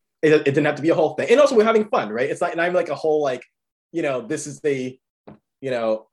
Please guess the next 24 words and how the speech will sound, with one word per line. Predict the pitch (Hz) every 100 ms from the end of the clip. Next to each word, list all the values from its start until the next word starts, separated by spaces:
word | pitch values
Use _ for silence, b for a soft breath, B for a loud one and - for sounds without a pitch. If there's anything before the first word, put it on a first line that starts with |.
| _ _ _ _ _ 123 -
whatever | 104 127 123 120 113 110 -
Black | 110 120 120
Artist | 117 113 110
Talk | - 110 - -
T | 131 127
M. | 107 82
It's | 107
just | - 113 -
a |
talk | - 113
with | 113 123
Austin, | 170 170 113 107
and | 104
he's | 104 104
also | 98 92
Black, | 156 147 123 -
and | 110
also | 110 107
we're |
having | 98 92
fun, | - 127 123 120
and | 110 101
we're, | 98 95 90
like, | 87